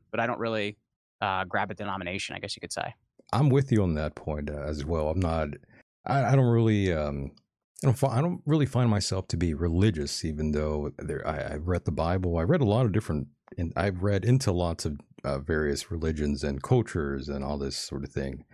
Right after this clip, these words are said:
Speaker 2: So it, uh, for a long time, I was an atheist, Jeremy.
Speaker 1: Mm-hmm.
Speaker 2: But, uh, more recently, more, uh, maybe within the past, like, three, four years, I've, uh, basically become agnostic in a sense.
Speaker 1: How does that, like, I guess, w-,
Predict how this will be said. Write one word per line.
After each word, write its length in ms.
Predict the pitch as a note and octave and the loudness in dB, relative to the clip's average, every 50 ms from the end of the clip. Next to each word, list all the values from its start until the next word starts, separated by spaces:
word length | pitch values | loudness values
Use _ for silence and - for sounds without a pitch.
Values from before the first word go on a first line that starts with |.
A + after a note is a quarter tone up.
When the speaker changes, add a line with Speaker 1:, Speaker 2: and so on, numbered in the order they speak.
| - - _ _ _ _ _ | -20 -20 _ _ _ _ _
Speaker 2:
So 260 | - - E2 E2 D#2+ - | -6 -2 -2 -2 -2 0
it, 260 | - G2 F#2 - - - | -2 -2 -4 -4 -8 -6
uh, 100 | - - | -6 -2
for 120 | - - D#3 | 2 4 4
a 40 | C3+ | 6
long 160 | D3 E3+ F3 | 6 4 2
time, 220 | - - D3+ C#3+ | 2 2 4 4
I 20 | A#2+ | 4
was 140 | G#2+ - F2 | 4 2 2
an 80 | E2 | 2
atheist, 480 | G#2 D3+ C#3+ - - C#2+ C2 - - - | 4 2 2 2 0 -2 -4 -4 -4 -4
Jeremy. 340 | - C2+ C2 C2 B1+ B1+ - - _ _ _ _ _ _ _ _ C3+ | -4 -2 -2 -4 -6 -10 -14 -16 _ _ _ _ _ _ _ _ -2
Speaker 1:
Mm-hmm. 220 | C#3 C#3+ C#3 C#3 C#3+ - _ _ _ | -2 0 -2 -4 -6 -12 _ _ _
Speaker 2:
But, 240 | G#2 F2 G2+ G2+ G#2 | 2 2 4 4 4
uh, 100 | G#2 G#2 | 4 6
more 320 | G#2 G#2+ C3+ D#3 E3 D#3 C3+ | 6 6 6 6 4 4 4
recently, 520 | G#2+ G#2 C#3 G3 F3+ - - G#2 F2+ F2+ F2 | 6 8 8 8 8 8 4 4 4 6 6
more, 320 | F2+ G2 A2 A2+ A2 - - E2+ | 6 6 6 4 4 2 2 2
uh, 160 | D#2 D#2 C#2+ D2 - | 2 2 2 0 -2
maybe 340 | - C2 E2+ F2+ F2+ E2+ D#2+ | -2 0 2 2 2 2 2
within 280 | D2+ E2 D#2 E2 D#2 D2 | 2 2 2 2 2 2
the 80 | C#2+ | 0
past, 440 | - - - D#2 D2+ D2 - - - | 0 -2 -2 0 0 0 -2 -2 -2
like, 240 | B1+ C2 C#2 - _ | -2 -4 -4 -2 _
three, 300 | - E2+ E2+ F#2 F2+ E2+ | 2 4 4 4 2 2
four 240 | - - F2 D2 C#2 | 0 -2 -2 0 0
years, 600 | C#2 D#2 G2 G#2 E2 C#2 C2+ C2 C2 - - - _ _ _ _ _ _ _ _ _ - | 2 4 4 4 4 4 0 0 -2 -6 -8 -10 _ _ _ _ _ _ _ _ _ -6
I've, 300 | - D#2 D2+ D2+ D2+ C#2+ | -4 -2 -2 -2 -2 0
uh, 140 | D2 D2+ D2+ | -2 -2 0
basically 460 | D#2 F#2 G#2 A2+ - - G#2 G#2+ G2+ | 0 2 2 2 0 2 2 2 2
become 380 | F2+ F#2 - - A#2+ B2 A#2+ B2 | 2 0 0 2 2 4 4 4
agnostic 680 | A2+ G2 G2 F#2 F#2+ A2 C3 D3 C#3 - - - D#2 - | 4 4 4 4 4 4 4 2 2 2 0 -2 -2 -2
in 80 | D#2+ D2+ | -2 -4
a 40 | |
sense. 500 | C#2+ - - C#2 C#2 C#2+ - - - - _ _ _ _ _ _ _ _ _ | -2 -4 -4 -4 -6 -6 -10 -12 -14 -18 _ _ _ _ _ _ _ _ _
Speaker 1:
How 180 | - - E3+ | 2 2 4
does 200 | G#3 C4 C4 F#3+ | 4 4 2 2
that, 260 | D#3+ D3+ D3 E3+ C#3+ C#3 | 2 0 0 0 0 0
like, 180 | C3+ C3+ C3 - | 0 0 0 0
I 80 | C#3+ | 0
guess, 180 | C#3+ D#3 D3 - | 0 -2 -4 -4
w-, 200 | - C#3+ C3+ | -6 -10 -16